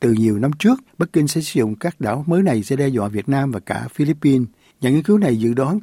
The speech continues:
Trung Quốc sẽ tiếp tục có những hành động hung hăng để khẳng định chủ quyền phi pháp của mình ở Trường Sa và Biển Đông trong thời gian tới.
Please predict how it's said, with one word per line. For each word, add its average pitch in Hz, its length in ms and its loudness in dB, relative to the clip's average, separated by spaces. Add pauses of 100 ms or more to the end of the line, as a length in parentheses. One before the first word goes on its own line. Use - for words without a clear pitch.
Trung 143 140 -2
Quốc 208 160 -2
sẽ 165 120 -6
tiếp 202 200 0
tục 107 160 -2
có 147 120 -2
những 170 120 -2
hành 120 180 -4
động 107 180 -6
hung 147 200 -2
hăng 156 220 0 (420)
để 117 120 -2
khẳng 123 220 -4
định 110 240 -4
chủ 120 180 0
quyền 110 220 0
phi 131 160 -4
pháp 160 180 -4
của 170 100 0
mình 123 220 0 (340)
ở 117 140 -6 (120)
Trường 107 200 0
Sa 123 300 -4 (260)
và 104 180 -4
Biển 107 200 -2
Đông 123 160 -2 (260)
trong 113 140 -2
thời 101 320 -6
gian 104 200 -4
tới. 113 280 0